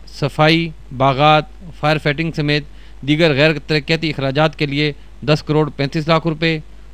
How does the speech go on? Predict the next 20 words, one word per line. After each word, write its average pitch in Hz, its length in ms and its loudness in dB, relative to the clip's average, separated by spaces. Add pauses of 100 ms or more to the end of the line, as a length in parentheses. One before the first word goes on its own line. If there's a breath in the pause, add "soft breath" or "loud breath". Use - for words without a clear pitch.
वफाकी 156 460 0
और 160 100 2
सूबाई 147 340 2
हुकूमतों 151 440 -2
की 160 100 -6
जानिब 147 280 0
से 156 260 -2 (160)
जारी 143 280 2
तरक्याती 160 440 -2
मनसूबों 151 420 -2
के 151 140 -2
लिए 139 300 -4
आठ 143 240 0
करोड़ 156 220 0
रुपए 156 320 -2 (440 soft breath)
और 147 60 -2
टीएमए 170 340 2
की 156 100 -2
जानिब 151 260 0
से 151 240 -2